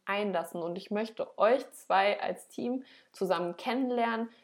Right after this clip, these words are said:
in verschiedene Situationen mit euch gehen und genau gucken, wie ich euch bestmöglich helfen kann. Und da würde mein Hund im Zweifel eher ablenken oder es kommt natürlich auch immer darauf an,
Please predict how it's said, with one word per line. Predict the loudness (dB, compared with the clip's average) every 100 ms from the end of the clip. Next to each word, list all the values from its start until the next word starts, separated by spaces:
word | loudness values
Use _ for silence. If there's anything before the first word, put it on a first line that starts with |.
| _
in | -4
verschiedene | -2 -4 -2 -2 0 -2
Situationen | -2 0 -2 0 0 2 2
mit | -2
euch | -2 -4 -2
gehen | -4 -2
und | -2
genau | -2 0 0
gucken, | 0 -6 -4 -6 -6 -14 _
wie | 0 2 2
ich | 0 0
euch | 2 2 2
bestmöglich | 0 4 4 2 -4 -2 -2 -4 -4
helfen | 0 0 0 -8
kann. | -8 -8 -8 -10 -18 -20 -20 _
Und | 0 0 0 -6 -8
da | 2 6 6 4 2
würde | 0 2 2
mein | 2 0 2 0 0
Hund | 2 2 0 -6 -20 _
im | -6 -6
Zweifel | 0 4 6 6 4 6 6 2 -6 -20 _ _ _ _ _
eher | 8 10 8 4
ablenken | 0 0 -2 0 -2 -4 -4 -2 0 0
oder | 0 0 4 4 2
es | 0
kommt | -6 -4
natürlich | -4 0 0 0 -2
auch | -2
immer | -4 -2
darauf | 0 0 -2
an, | -4 -4